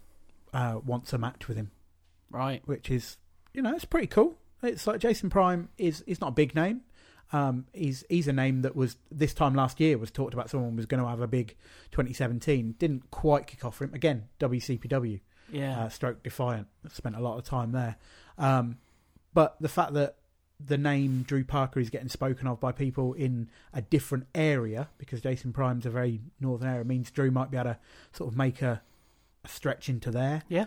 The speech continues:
Speaker 1: Um, the more people that see him, I think the better for him, because with all these names that we're hearing, it's just, just working everywhere. You see the,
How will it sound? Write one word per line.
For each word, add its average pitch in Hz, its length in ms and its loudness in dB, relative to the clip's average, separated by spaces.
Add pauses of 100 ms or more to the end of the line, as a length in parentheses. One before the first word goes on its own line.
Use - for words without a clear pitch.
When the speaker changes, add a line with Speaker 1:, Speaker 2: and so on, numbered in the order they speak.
(180)
Speaker 1:
Um, 127 320 0
the 139 100 0
more 143 240 4
people 139 320 -2
that 117 120 -8
see 147 240 2
him, 165 160 0 (320)
I 127 80 -4
think 131 260 -4
the 123 80 0
better 135 340 0
for 151 280 2
him, 170 100 -2 (220)
because 143 340 -2 (400)
with 226 160 8
all 269 140 8
these 185 200 4
names 147 280 2
that 131 100 -8
we're 131 80 2
hearing, 143 400 2
it's 165 180 -4
just, - 260 0 (760)
just - 200 0
working 139 400 4
everywhere. 135 360 2
You 139 120 0
see 214 160 2
the, 170 220 6